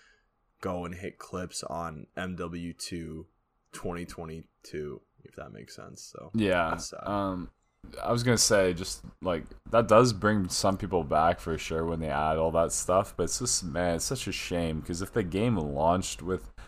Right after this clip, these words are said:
Speaker 2: content like that, or that came in the first season, like, it would make such a difference, such a difference.
Speaker 1: I also think there's so many fundamental things still wrong in multiplayer that even if they did that, it would still be shit. Like,
Speaker 2: Just
Speaker 1: the
Speaker 2: things
Speaker 1: no
Speaker 2: that are
Speaker 1: mini-,
Speaker 2: unnecessarily
Speaker 1: yeah,
Speaker 2: wrong.
Speaker 1: no
Speaker 2: <laughs>
Speaker 1: mini-map ping,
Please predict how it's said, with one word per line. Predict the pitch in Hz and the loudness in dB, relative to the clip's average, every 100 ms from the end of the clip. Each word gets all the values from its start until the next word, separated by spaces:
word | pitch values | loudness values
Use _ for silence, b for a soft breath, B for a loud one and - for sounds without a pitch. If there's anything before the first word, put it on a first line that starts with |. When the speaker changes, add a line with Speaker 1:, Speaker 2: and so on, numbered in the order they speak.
| B _ _ - | B _ _ -6
Speaker 2:
content | - 92 104 113 104 | 2 2 4 2 2
like | 107 107 | 2 2
that, | 110 107 101 | 6 8 8
or | 65 85 | 6 2
that | 82 82 | 2 -2
came | - 95 92 | 0 0 2
in | 87 | 0
the | |
first | - 92 90 - | -2 0 0 0
season, | - 90 90 92 95 90 | -2 -2 -2 0 0 0
like, | 80 76 - | -2 -4 -10
it | - - _ | -18 -20 _
would | 131 | 0
make | 127 123 | 2 2
such | - 101 - | 4 2 2
a | |
difference, | 71 69 65 69 - | -6 -6 -6 -6 -6
such | - - 90 - | -6 -4 -4 -4
a | |
difference. | 65 - 64 71 - 123 | -10 -10 -12 -12 -10 -2
Speaker 1:
I | |
also | 127 160 220 | 2 2 4
think | 185 | 4
there's | 147 127 | 4 2
so | - - 117 | 0 -2 0
many | 123 117 | 0 -2
fundamental | - 107 107 107 104 | -2 -4 -2 -2 -2
things | 98 95 98 107 | -4 -8 -6 -6
still | - 104 | -4 -4
wrong | 85 87 92 | -4 -6 -6
in | 104 | -6
multiplayer | 104 104 120 - 117 120 | -6 -6 -8 -6 -4 -2
that | 95 69 | -4 -6
even | 92 95 | -8 -8
if | 98 | -8
they | 98 | -12
did | 80 76 | -12 -6
that, | 104 104 | 0 0
it | 87 | 0
would | 82 | -8
still | - 87 | -12 -12
be | 80 92 | -10 -10
shit. | - 101 120 - | -6 -6 -6 -6
Like, | 87 - - | -10 -10 -8
Speaker 2:
Just | - - | -8 -4
Speaker 1:
the | 117 | 2
Speaker 2:
things | 131 | 6
Speaker 1:
no | 139 | 10
Speaker 2:
that | 123 | 10
are | 98 | 10
Speaker 1:
mini-, | 107 90 | 6 2
Speaker 2:
unnecessarily | - - 87 85 82 | 2 2 2 2 2
Speaker 1:
yeah, | 92 | 2
Speaker 2:
wrong. | 71 71 76 - | 2 -2 -6 -10
Speaker 1:
no | 101 123 151 | 4 8 8
Speaker 2:
<laughs> | |
Speaker 1:
mini-map | 120 104 123 127 127 127 | 6 2 2 6 6 6
ping, | - 131 131 131 131 | 0 0 0 -2 -6